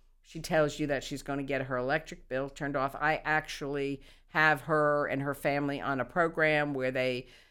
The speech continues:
um, you know, can pay a little at a time, so it's not overwhelming to her family. I have done everything that I can to try to help this young lady. And when she sees me, she knows she's not supposed to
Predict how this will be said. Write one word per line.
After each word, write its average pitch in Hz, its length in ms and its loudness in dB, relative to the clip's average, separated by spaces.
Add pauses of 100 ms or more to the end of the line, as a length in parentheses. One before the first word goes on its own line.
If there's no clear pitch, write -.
(140)
um, 117 500 0 (360)
you 151 120 0
know, 117 300 0 (220)
can 143 140 -2
pay 151 200 2
a 143 80 6
little 151 280 2
at 143 140 4
a 135 40 -6
time, 151 460 2
so 127 260 -2
it's - 280 -4
not 139 220 0
overwhelming 147 540 -2
to 160 100 -8
her 143 120 -2
family. 139 380 0
I 135 140 2
have 127 160 0
done 127 200 -4 (220)
everything 160 560 2
that 131 160 2
I 127 120 2
can 120 360 -4 (340)
to - 80 -8
try 127 200 2
to 127 60 -2
help 131 220 -2
this 120 200 -6
young 131 160 -2
lady. 123 360 0
And 127 220 -2
when 127 100 -2
she 214 200 -4
sees 262 400 2
me, 151 140 0
she 190 220 -6
knows 196 420 8
she's 147 260 -8
not 139 200 -2
supposed 143 420 -6
to 120 140 -4